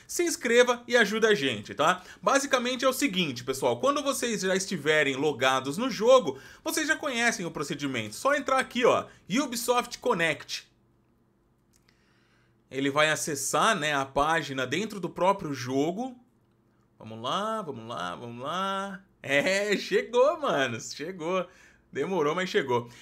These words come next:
E aí vocês têm aqui, né, desafio, estatística, tal, pá, e tem recompensa, mano. Entra em recompensa. E olha só, quando você entrar, tá ali, cara. Tá ali, olha lá em cima.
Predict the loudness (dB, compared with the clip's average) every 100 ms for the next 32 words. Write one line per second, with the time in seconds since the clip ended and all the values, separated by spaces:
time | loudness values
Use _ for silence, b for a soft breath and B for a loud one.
0 | B 4 4 4 -2 -4 -2 -2 0 0
1 | 0 0 -4 -2 -2 -2 -4 -4 -4 -4
2 | -6 -6 0 2 2 0 0 0 2 -2
3 | -4 -4 -4 -4 -6 -4 0 0 0 -2
4 | 0 0 -4 -2 0 0 0 -2 -2 -4
5 | 0 0 0 -2 -6 -8 b b b b
6 | b 0 4 4 4 4 4 4 0 0
7 | 0 -2 -2 2 2 2 -2 _ _ 2
8 | 2 0 0 4 6 6 4 -4 _ -6
9 | -2 0 2 2 0 0 2 4 4 2
10 | 0 0 0 0